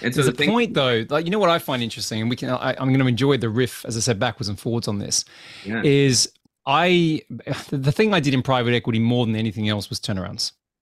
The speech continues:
Speaker 2: right? And there's a lot of, we could go down the rabbit hole and, into why that happened, right?
Speaker 1: Yeah.
Speaker 2: However, what I found to be true is a lot of people really struggle in the startup to scale up phase,
Speaker 1: Yep.
Speaker 2: right? For, for lots of different reasons, because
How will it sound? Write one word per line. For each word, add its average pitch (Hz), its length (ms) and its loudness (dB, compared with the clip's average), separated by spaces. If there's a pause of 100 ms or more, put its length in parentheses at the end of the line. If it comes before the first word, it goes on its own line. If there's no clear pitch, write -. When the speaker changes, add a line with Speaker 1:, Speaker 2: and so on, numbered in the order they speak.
(300)
Speaker 2:
right? 117 340 -2
And 120 160 0
there's 113 140 2
a 123 40 2
lot 127 160 2
of, 113 300 -4
we 123 140 -4
could 101 100 -2
go 127 140 2
down 110 160 0
the 101 80 -2
rabbit 110 260 0
hole 101 240 -2
and, 98 220 -6
into 110 260 -2
why 107 300 0
that 107 200 -2
happened, 92 360 -8
right? 98 280 -2 (600)
Speaker 1:
Yeah. - 40 -4
Speaker 2:
However, 151 580 2
what 139 220 2
I 185 120 4
found 139 320 0
to 120 80 -2
be 110 100 -2
true 165 400 2
is 113 160 0
a 117 60 0
lot 143 180 2
of 156 100 -4
people 127 540 0 (180)
really 160 320 2
struggle 127 520 0
in 117 160 -2
the 113 80 0
startup 135 680 0 (140)
to - 320 -2
scale 117 460 2
up - 140 -2 (120)
phase, - 680 -2 (520)
Speaker 1:
Yep. 107 100 -2
Speaker 2:
right? 113 260 -2
For, 120 200 -2
for 139 100 -2
lots 143 200 0
of 139 40 -6
different 117 240 0
reasons, 107 300 -2
because 117 280 -4